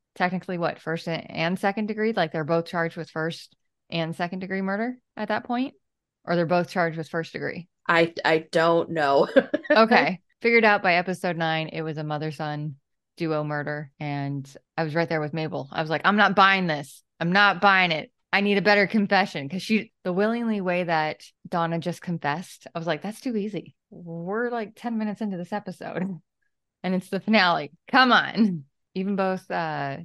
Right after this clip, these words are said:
Speaker 1: Charles and Oliver were like, "Well, that was easy. <laughs> We're just not used to getting easy confessions."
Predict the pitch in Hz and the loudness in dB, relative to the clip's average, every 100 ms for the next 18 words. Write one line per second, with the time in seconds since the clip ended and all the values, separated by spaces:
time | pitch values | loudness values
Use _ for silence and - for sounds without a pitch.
0 | - - 190 185 180 180 165 - 165 160 | -16 -8 -2 -2 0 -4 -6 -6 -2 -2
1 | 170 165 151 147 - 143 160 262 208 147 | -2 -4 -4 -6 -6 -4 -4 -4 -6 -6
2 | 170 214 - - _ - - - 240 - | -8 -12 -12 -16 _ -20 -12 -6 -4 -4
3 | 175 220 247 247 220 220 226 233 226 220 | -2 -2 -2 -2 -2 -2 -2 -2 0 2
4 | 226 220 226 - 226 233 277 254 269 - | 2 0 -2 -2 0 0 0 0 0 -2
5 | 156 131 170 | -4 -4 -10